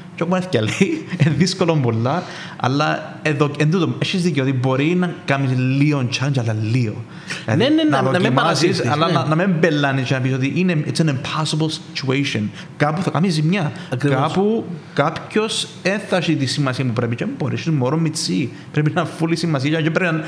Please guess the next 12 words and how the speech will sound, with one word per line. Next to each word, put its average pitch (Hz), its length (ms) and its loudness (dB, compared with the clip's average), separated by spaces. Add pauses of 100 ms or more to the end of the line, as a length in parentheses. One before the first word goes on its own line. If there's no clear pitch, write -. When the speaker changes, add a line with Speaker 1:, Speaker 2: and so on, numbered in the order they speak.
(120)
Speaker 1:
να 139 360 -2
νευριάζεις 135 440 0
με 135 100 0
μιτσί 127 500 0
επειδή 127 180 0
θέλει, 131 400 0
θέλει 127 160 0
σημασία. 117 500 -2 (260)
Είναι 269 80 0
παράλογο, 123 520 2
εντελώς. 123 480 -2 (380)
Speaker 2:
Ναι. 110 120 -4